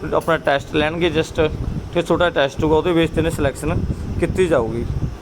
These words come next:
ਠੀਕ ਹੈ। ਸਪੈਸ਼ਲ ਇੰਸਟਰਕਸ਼ਨ ਆ ਇਹਨਾਂ ਲਿਖੀਆਂ ਹੋਈਆਂ ਨੇ। ਨੋਟੀਫਿਕੇਸ਼ਨ ਡਾਊਨਲੋਡ ਕਰਕੇ ਸਾਰਾ ਨੋਟੀਫਿਕੇਸ਼ਨ ਪੜ੍ਹਨਾ ਹੈਗਾ ਆਪਾਂ ਤੇ ਫਿਰ ਹੀ ਭਰਨਾ ਫਾਰਮ, ਠੀਕ ਹੈ ਜੀ। ਤੇ ਜਿਹੜਾ ਉਸ ਤੋਂ ਬਾਅਦ ਇਹ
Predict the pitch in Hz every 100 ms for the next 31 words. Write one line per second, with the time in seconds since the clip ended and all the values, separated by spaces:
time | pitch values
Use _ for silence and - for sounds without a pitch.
0 | - - 147 185 - - 147 143 175 165
1 | 151 - 160 156 - - - - 156 165
2 | 165 143 156 147 151 156 156 - - -
3 | 151 147 170 139 143 147 160 170 160 -
4 | 151 165 170 165 160 165 165 160 139 151
5 | 175 165 - 156 156 - - - 165 170
6 | 160 175 180 175 123 113 110 107 104 160
7 | 220 190 - - - - - - 156 151
8 | 143 - - 135 135 175 185 - 170 139
9 | 147 165 175